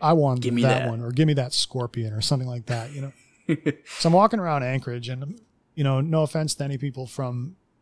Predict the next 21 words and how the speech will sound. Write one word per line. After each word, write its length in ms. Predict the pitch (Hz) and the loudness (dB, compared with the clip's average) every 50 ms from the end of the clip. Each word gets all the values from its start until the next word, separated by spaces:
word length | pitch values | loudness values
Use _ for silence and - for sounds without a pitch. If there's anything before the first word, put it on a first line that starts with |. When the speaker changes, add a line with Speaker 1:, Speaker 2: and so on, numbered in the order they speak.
| _ _ _ _ _ | _ _ _ _ _
Speaker 1:
from 340 | - - 131 120 117 123 - | -6 -4 -4 -4 -4 -6 -8
Alaska, 420 | - 120 120 120 117 - - 123 110 | -8 -6 -4 -2 -2 -2 -2 -4 -4
but 180 | 113 127 180 | -4 -4 -4
Anchorage 300 | 147 135 135 - 143 123 | -4 -4 -4 -4 -4 -4
is 100 | 120 117 | -4 -4
one 100 | 127 127 | -4 -4
of 40 | 123 | -2
the 40 | 120 120 | -2 -2
most 180 | 123 123 - | -2 -2 -4
depressing 440 | - 113 - 123 117 113 - 127 117 | -6 -8 -6 -6 -6 -6 -6 -8 -8
places 340 | - 127 120 110 104 113 110 | -6 -4 -4 -2 -2 0 0
on 120 | 113 110 110 | -2 -2 -2
earth. 220 | 107 107 - - _ _ _ _ _ _ _ _ _ _ _ - - - - - - - _ _ _ _ | -4 -8 -10 -12 _ _ _ _ _ _ _ _ _ _ _ -14 -12 -12 -12 -12 -14 -20 _ _ _ _
Um, 540 | 151 143 131 131 131 127 127 127 143 180 196 _ _ _ _ _ _ - | -6 -4 -2 -2 -2 -2 -4 -6 -8 -10 -14 _ _ _ _ _ _ 0
it's, 340 | 151 131 - - - - _ _ _ _ _ _ _ _ _ _ _ - | 0 2 2 0 -2 -4 _ _ _ _ _ _ _ _ _ _ _ -4
it's 260 | 160 143 - - 165 | -2 -2 -2 -2 -4
literally 840 | 151 147 165 190 202 202 190 185 185 180 170 170 165 156 170 208 - _ _ _ - | -2 0 0 2 2 2 2 0 0 -2 -2 -4 -6 -8 -8 -10 -14 _ _ _ -4
the 80 | - 147 | -2 2
middle 300 | 143 156 165 170 156 147 | 2 4 4 2 2 0
of 100 | 139 - | -2 -2
summer, 520 | - 160 151 143 135 123 123 123 160 - | 0 0 2 2 0 -2 -4 -6 -8 -12